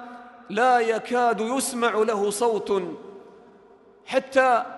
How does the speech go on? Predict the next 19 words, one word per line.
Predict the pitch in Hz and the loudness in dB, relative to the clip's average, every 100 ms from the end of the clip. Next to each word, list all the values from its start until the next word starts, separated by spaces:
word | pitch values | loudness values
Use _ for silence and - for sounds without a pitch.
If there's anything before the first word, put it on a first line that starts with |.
| - - - - - | -16 -18 -20 -20 -8
رآه | 165 202 233 254 208 220 - | -2 2 6 6 4 0 2
أحدهم | 240 220 214 220 214 220 - - - - - - - - - - - | 2 2 2 4 2 0 -6 -12 -16 -18 -20 -20 -20 -20 -20 -20 -10
فقال: | - - 262 247 | -6 2 2 2
"ما | 240 277 | 2 2
بال | 247 254 247 240 | 4 4 2 0
محمد | 220 226 240 233 226 - - - - | -2 -2 -2 -2 -4 -6 -18 -14 -12
ابن | 330 339 | -6 -4
سيرين؟ | - 220 202 226 180 - - - - - 190 | -2 0 0 0 -6 -10 -18 -20 -20 -8 -4
أيشتكي | 233 254 - 349 - 240 | -2 -2 -4 -8 -8 -6
شيئاً؟ | - 214 208 214 214 - - - - - | -2 -2 -2 -4 -6 -12 -20 -20 -8 -2
أهو | 302 277 269 | 0 0 2
مريض؟" | 262 285 285 233 170 - - - - - - - | 2 2 -2 -6 -10 -18 -20 -20 -20 -20 -6 6
قالوا: | 226 208 190 | 6 6 4
"لا، | 196 214 196 - - | 4 4 2 -4 -4
ولكن | 180 208 202 214 196 | 0 0 0 -4 -6
هكذا | 196 196 175 196 170 170 | -4 -4 -4 -6 -4 -2
يكون | 165 156 170 180 160 151 | -2 -4 -4 -4 -4 -4
عند | 170 143 | -6 -6
أمه". | 143 160 160 127 | -6 -8 -10 -12